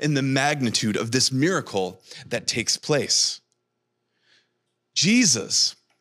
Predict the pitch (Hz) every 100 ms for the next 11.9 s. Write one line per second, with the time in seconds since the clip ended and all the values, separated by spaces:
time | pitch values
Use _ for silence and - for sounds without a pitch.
0 | _ - 175 220 233 247 233 214 156 175
1 | - - 208 196 127 95 95 - - 185
2 | 135 208 202 165 113 - 170 160 131 117
3 | 170 131 156 147 147 110 85 - - _
4 | _ _ _ _ _ _ _ _ _ _
5 | - - 147 262 240 208 196 180 185 -
6 | 214 185 180 156 - - 156 165 - 175
7 | 190 233 - - 214 156 156 170 208 180
8 | 143 120 - 160 135 175 180 220 214 -
9 | 190 160 156 - - 226 294 208 95 -
10 | _ - - - - 170 180 185 - 233
11 | 247 170 - - 151 - 180 175